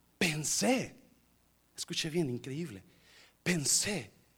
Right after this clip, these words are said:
"Oh my God, ese ch-, charquito lo va a brincar la yegua y me va a tumbar." Y, y los otros venían atrás, atrás, lejos venían, porque esa yegua era súper rápida. Y así como lo pensé,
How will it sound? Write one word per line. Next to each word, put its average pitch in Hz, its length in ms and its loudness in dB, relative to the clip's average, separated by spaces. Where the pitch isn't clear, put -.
"Oh 120 460 -4
my 135 240 -12
God, 90 440 -16
ese 104 260 -2
ch-, 143 400 -4
charquito 139 440 0
lo 101 160 0
va 104 100 -2
a 117 40 -2
brincar 139 400 -4
la 147 100 -4
yegua 160 460 -2
y 120 120 -2
me 110 220 -6
va 92 160 -6
a 95 40 -12
tumbar." 117 540 -10
Y, 143 200 -4
y 185 40 8
los 185 120 12
otros 269 160 10
venían 233 200 12
atrás, - 380 4
atrás, 254 340 8
lejos 202 280 8
venían, 143 240 4
porque 127 200 -4
esa 233 120 0
yegua 175 180 4
era 131 120 -2
súper 123 240 -6
rápida. 123 280 -2
Y 165 300 2
así 151 340 6
como 220 320 4
lo 180 240 2
pensé, 123 680 0